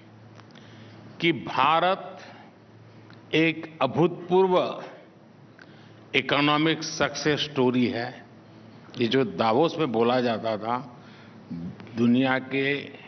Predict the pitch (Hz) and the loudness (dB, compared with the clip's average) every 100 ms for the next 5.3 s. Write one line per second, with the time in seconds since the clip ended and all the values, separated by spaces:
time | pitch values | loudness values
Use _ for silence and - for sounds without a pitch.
0 | - - - - - 113 120 139 143 143 | -20 -20 -20 -20 -4 2 4 4 2 2
1 | 156 143 131 104 117 143 135 120 117 101 | 4 4 2 2 0 0 0 0 0 -2
2 | 82 85 - 78 - - - - - - | -6 -10 -16 -18 -20 -20 -20 -20 -20 -20
3 | - - - - - - - - - - | -20 -20 -20 -20 -20 -20 -20 -20 -20 -20
4 | - - - - - - - - 180 185 | -20 -20 -18 -18 -18 -18 -10 2 4 4
5 | 196 202 208 | 4 4 2